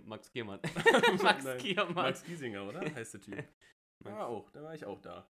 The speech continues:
Speaker 2: War schön. Naja, war nicht so schön.
Speaker 1: Okay, ähm,
Speaker 2: Mhm.
Speaker 1: und jetzt bist du hier. Wie, wie gefällt's dir bei mir?
Speaker 2: Schön.
Speaker 1: In München?
Speaker 2: Ja, München ist schön. Aber das Wetter ist irgendwie kalt.
Speaker 1: Ja,
Speaker 2: Aber
Speaker 1: es war ein
Speaker 2: es,
Speaker 1: bisschen kühl. Aber
Speaker 2: ich
Speaker 1: zumindest
Speaker 2: will,
Speaker 1: hat's nicht geregnet.
Speaker 2: ich will das nicht München vorwerfen.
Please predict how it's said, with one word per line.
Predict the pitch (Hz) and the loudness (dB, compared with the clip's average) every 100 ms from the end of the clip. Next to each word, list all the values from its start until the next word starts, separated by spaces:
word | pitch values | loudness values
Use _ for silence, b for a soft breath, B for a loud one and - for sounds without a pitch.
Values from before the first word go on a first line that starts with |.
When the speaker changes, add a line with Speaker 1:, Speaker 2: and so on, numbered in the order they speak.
| _ 127 | _ -14
Speaker 2:
War | 120 | -10
schön. | 113 92 - _ _ | -10 -10 -12 _ _
Naja, | 98 92 | -10 -10
war | 92 | -8
nicht | 95 | -10
so | - | -12
schön. | - 92 _ _ _ _ _ _ _ _ 127 | -18 -20 _ _ _ _ _ _ _ _ -6
Speaker 1:
Okay, | 135 127 - - | -2 -2 -2 -2
ähm, | 131 139 139 139 135 135 | 2 4 2 -2 -2 -4
Speaker 2:
Mhm. | 98 123 - | -8 -14 -8
Speaker 1:
und | 131 | -4
jetzt | 165 | -4
bist | 202 185 | -4 -4
du | |
hier. | 175 190 | -2 0
Wie, | 170 170 139 | -2 -6 -12
wie | 139 | -2
gefällt's | 151 156 156 | 0 0 -6
dir | 170 | -8
bei | 156 | -6
mir? | 160 185 - _ - - - | -6 -8 -12 _ -20 -20 -8
Speaker 2:
Schön. | 143 101 - _ _ _ _ _ | -6 -6 -12 _ _ _ _ _
Speaker 1:
In | 123 | -12
München? | 135 160 160 - | -10 -14 -16 -10
Speaker 2:
Ja, | 135 147 - _ - | -10 -10 -16 _ -12
München | 123 135 131 | -12 -10 -12
ist | |
schön. | - 98 101 _ - | -10 -12 -12 _ -6
Aber | 117 | -6
das | |
Wetter | 135 147 | -6 -8
ist | 139 | -10
irgendwie | 113 117 110 | -8 -6 -6
kalt. | - 117 95 _ _ | -6 -10 -10 _ _
Speaker 1:
Ja, | 101 98 | -8 -2
Speaker 2:
Aber | 117 | -2
Speaker 1:
es | 113 | -2
war | 101 | -4
ein | |
Speaker 2:
es, | |
Speaker 1:
bisschen | 98 104 | -6 -10
kühl. | 95 | -6
Aber | 120 | -6
Speaker 2:
ich | 127 | -4
Speaker 1:
zumindest | 156 147 | -2 -2
Speaker 2:
will, | |
Speaker 1:
hat's | 151 | -2
nicht | 143 | -4
geregnet. | 113 107 120 | -4 -4 -4
Speaker 2:
ich | 95 | -6
will | 135 | -8
das | 131 | -10
nicht | 139 | -10
München | 135 131 - | -10 -12 -12
vorwerfen. | 113 95 95 95 | -14 -14 -16 -18